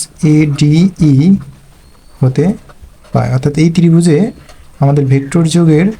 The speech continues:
যে ত্রিভুজের বিধি অনুসারে আমরা লিখতে পারি এ-, এডি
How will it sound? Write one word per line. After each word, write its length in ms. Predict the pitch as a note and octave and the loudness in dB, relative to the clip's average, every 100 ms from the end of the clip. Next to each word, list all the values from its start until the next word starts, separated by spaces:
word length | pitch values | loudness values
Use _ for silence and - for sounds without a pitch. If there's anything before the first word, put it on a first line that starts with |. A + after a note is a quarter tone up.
| D3+ C#3 | -2 0
যে 100 | C#3 C3+ | 0 -2
ত্রিভুজের 400 | C3+ C#3+ D3 D#3 D3 | -2 0 0 0 0
বিধি 240 | D3 C3+ D#3+ D#3 | 0 2 2 2
অনুসারে 260 | D#3 D#3 C#3+ | 0 0 0
আমরা 120 | C#3 C3 | 2 0
লিখতে 200 | C3 D3 C#3+ | -2 -2 0
পারি 160 | D#3 A#3+ - - - - _ D3 | 0 -2 -8 -20 -20 -20 _ -2
এ-, 180 | D3 D3 - | 0 -2 -2
এডি 180 | D3+ D3+ | 0 2